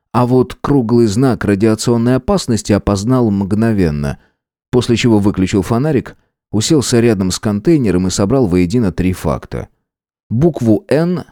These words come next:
в описании груза, настойчивые расспросы Перес об его умении обращаться с ядерными материалами – и закрашенный знак. Вывод напрашивался один. На борту «Вакуума» находится ядерный заряд,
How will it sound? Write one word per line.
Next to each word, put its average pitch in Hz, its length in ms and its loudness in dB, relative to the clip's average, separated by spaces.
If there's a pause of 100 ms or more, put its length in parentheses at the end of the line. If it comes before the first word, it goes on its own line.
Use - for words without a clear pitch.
(120)
в 120 120 -2
описании 147 460 -2
груза, 143 420 0 (360)
настойчивые 123 640 0
расспросы 98 540 -2
Перес 139 560 0 (120)
об 101 140 -2
его 135 300 4
умении 135 320 2
обращаться 123 580 0
с - 100 -6
ядерными 120 500 2
материалами – 120 760 0 (400)
и 180 80 2
закрашенный 95 600 0
знак. - 420 -10 (580)
Вывод 202 400 2
напрашивался 95 760 -2
один. 73 400 -6 (320)
На 101 120 0
борту 92 380 -2
«Вакуума» 78 720 -2 (320)
находится 190 560 0
ядерный 95 560 0
заряд, 71 520 -6